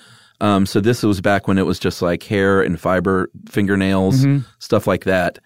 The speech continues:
Speaker 1: Um, still very valuable. And, uh, I think one of the kits that's sort of common these days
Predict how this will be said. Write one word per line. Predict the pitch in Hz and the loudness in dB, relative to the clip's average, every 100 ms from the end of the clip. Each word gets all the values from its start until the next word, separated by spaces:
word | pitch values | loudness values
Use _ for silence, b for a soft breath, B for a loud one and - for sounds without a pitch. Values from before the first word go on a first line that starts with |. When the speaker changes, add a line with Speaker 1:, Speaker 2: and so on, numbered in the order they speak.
| b b b b | b b b b
Speaker 1:
Um, | - 92 92 | -2 0 0
still | - 127 | 0 2
very | 123 101 | 4 2
valuable. | 101 101 101 87 90 87 B B B B B - | 2 2 2 0 -2 -2 B B B B B -4
And, | 117 120 113 117 123 | 0 2 2 2 0
uh, | 113 123 120 120 110 - _ _ _ 120 | 0 0 2 2 0 -4 _ _ _ -4
I | |
think | 117 180 | -2 -2
one | 151 156 | 2 2
of | 165 | 2
the | 123 | 0
kits | 117 135 131 - | 0 0 0 -2
that's | 123 110 | -2 -2
sort | - - - 135 | -4 -10 0 2
of | 123 101 | 2 0
common | - 131 135 117 110 | -4 0 0 2 2
these | 123 117 | 0 0
days | 101 95 92 90 | 2 2 2 -2